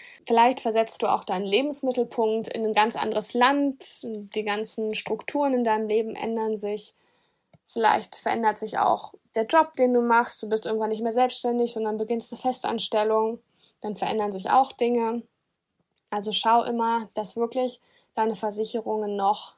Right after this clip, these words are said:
up-to-date sind. Ausgaben für die Versicherungen müssen natürlich auch mit in die Steuer reingenommen werden. Das sollte man nicht vergessen. Und gleichzeitig musst du diese Ausgaben für deine Versicherung auch mit in deinen Stundensatz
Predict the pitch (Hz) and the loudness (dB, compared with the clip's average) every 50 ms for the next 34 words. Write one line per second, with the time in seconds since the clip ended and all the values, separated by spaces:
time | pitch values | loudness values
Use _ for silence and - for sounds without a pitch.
0 | _ - - - - - - - - 214 185 - 175 - - - - - - - | _ -8 -4 -4 -4 -4 -6 -10 -10 -8 -4 -2 -2 -2 -4 -4 -6 -8 -8 -10
1 | - 208 - - _ _ _ _ _ - 233 254 277 - - 269 247 247 247 - | -14 -16 -16 -18 _ _ _ _ _ 2 4 4 4 4 4 4 4 4 4 2
2 | 247 233 233 220 - 226 220 240 - 285 254 247 240 240 240 254 262 - 262 233 | 0 -2 -2 -2 -4 -4 -4 -2 0 2 2 4 4 2 2 0 0 0 -2 -2
3 | - 254 247 247 - - - 226 - - 202 196 190 - - 254 285 277 208 165 | 0 -2 -2 -2 -2 -2 -2 -2 -2 -2 -2 -2 0 2 4 4 4 4 4 2
4 | 120 117 170 175 180 170 92 98 95 190 - - 202 202 196 190 - - 208 214 | 0 -4 -4 -6 -8 -8 -8 -8 -6 -4 -4 -4 -4 -4 -6 -6 -4 -2 -2 -2
5 | 202 214 208 202 196 196 - - 220 208 202 208 214 - 285 311 359 403 - - | -2 -2 -4 -4 -4 -6 -6 -8 -8 -4 -4 -2 -2 -2 -2 -2 -2 -2 -4 -8
6 | - _ _ _ - 247 202 208 180 202 208 - - 269 269 285 320 311 - - | -20 _ _ _ -4 -2 2 2 2 2 2 2 2 0 2 0 -2 -8 -10 -8
7 | 220 214 214 226 220 - 302 262 247 220 214 - - - 120 - - - - 262 | -6 -4 -2 -2 -2 -4 -6 -8 -6 -6 -6 -4 -2 -2 -2 -2 -2 -2 -2 -2
8 | 277 269 - 233 226 226 208 - - - 214 220 - 269 262 277 269 254 - - | -4 -4 -4 -6 -6 -6 -6 -6 -6 -8 -6 -6 -6 -4 -4 -4 -4 -6 -4 0
9 | - 220 254 285 - - 226 233 269 269 - - 240 233 220 196 208 226 - - | 2 4 4 2 0 -2 -4 -4 -4 -4 -6 -6 -6 -4 -2 -2 -2 -2 -4 -4
10 | 294 311 330 277 233 190 185 113 - - - - - | -4 -4 -4 -4 -4 -4 -4 -6 -4 -4 -6 -6 -6